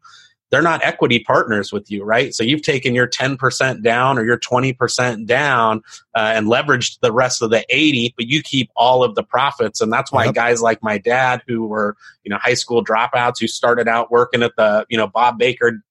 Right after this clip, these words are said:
Speaker 1: Chevy dealership down the road, was able to get into real estate, sell some homes, accumulate some money, invest in properties. And in a lot of ways, I attribute that and those investment properties to me being here kind of on this podcast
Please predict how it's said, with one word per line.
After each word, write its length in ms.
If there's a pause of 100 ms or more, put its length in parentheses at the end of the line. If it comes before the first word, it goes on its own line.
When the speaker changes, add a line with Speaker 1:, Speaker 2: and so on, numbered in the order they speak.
Speaker 1:
Chevy 360
dealership 640
down 240
the 100
road, 380 (260)
was 140
able 160
to 80
get 180
into 140
real 280
estate, 440
sell 300
some 260
homes, 320
accumulate 520
some 120
money, 220
invest 460
in 180
properties. 680 (400)
And 140
in 100
a 60
lot 200
of 60
ways, 560
I 320 (140)
attribute 460 (260)
that 340 (260)
and 380
those 240
investment 440
properties 460
to 80
me 200
being 260
here 400 (260)
kind 160
of 120
on 180
this 200
podcast 800